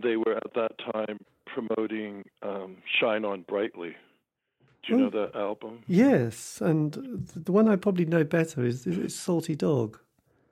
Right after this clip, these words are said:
Speaker 1: Well, Salty Dog was right after, that was the third album.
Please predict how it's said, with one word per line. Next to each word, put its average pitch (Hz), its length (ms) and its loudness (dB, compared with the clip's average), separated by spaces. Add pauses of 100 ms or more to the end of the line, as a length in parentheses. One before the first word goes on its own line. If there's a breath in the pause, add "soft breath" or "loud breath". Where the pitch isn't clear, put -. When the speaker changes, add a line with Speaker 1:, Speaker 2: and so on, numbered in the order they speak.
(1080 loud breath)
Speaker 1:
Well, 131 260 0
Salty 131 340 0
Dog 113 440 0
was 104 160 -6
right 107 200 0
after, 101 600 -4 (140)
that 107 100 -2
was 101 160 -8
the 101 60 -10 (100)
third 98 280 -6
album. 85 540 -10